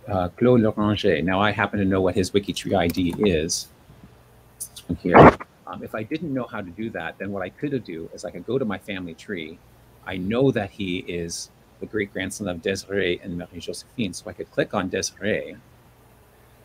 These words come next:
and then go to look under his descendants.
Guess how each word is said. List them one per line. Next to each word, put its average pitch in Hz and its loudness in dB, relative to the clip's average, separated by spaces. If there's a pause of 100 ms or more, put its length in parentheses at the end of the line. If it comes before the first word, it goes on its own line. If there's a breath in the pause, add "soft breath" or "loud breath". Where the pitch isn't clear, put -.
and 98 -2
then 101 2
go 104 6
to 87 2 (300)
look 117 4
under 101 0
his 92 -2
descendants. - 2